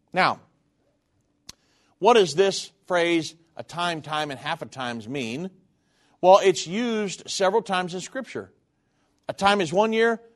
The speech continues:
times is two years, half a time's half a year. Daniel seven twenty-five states that the Antichrist will make war against the saints for time, times, and half a time, until the Ancient of Days is come.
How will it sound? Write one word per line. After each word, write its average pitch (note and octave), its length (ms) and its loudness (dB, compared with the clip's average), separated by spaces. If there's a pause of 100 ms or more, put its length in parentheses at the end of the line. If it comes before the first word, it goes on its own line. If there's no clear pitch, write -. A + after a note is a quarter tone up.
(160)
times F3+ 320 -2
is C#3+ 100 -8
two A3+ 200 -2
years, G#3 320 4
half F#3+ 200 -4
a G3+ 60 -10
time's F3 340 -6
half E3 300 -4
a C3+ 40 -6
year. G#2 280 -10 (1120)
Daniel F#3 320 0
seven G3+ 260 0
twenty-five G3 560 0
states F3+ 240 -2
that D#3+ 260 0 (280)
the F3 120 -4
Antichrist F#3+ 480 0
will E3+ 120 -2
make D#3+ 180 -6
war F#3 180 2
against E3+ 300 -4
the D3+ 120 -4
saints F#3 360 -4 (320)
for F3 160 0
time, D3 640 -4 (180)
times, A#2+ 380 -8
and E3 100 -12
half G#3 220 -8
a D3 60 -10
time, G2+ 320 -12 (420)
until F#3 240 2
the F3 180 -2
Ancient A3 360 -4
of F#3 100 -4
Days F#3 400 0
is B2+ 140 -8
come. G2+ 340 -8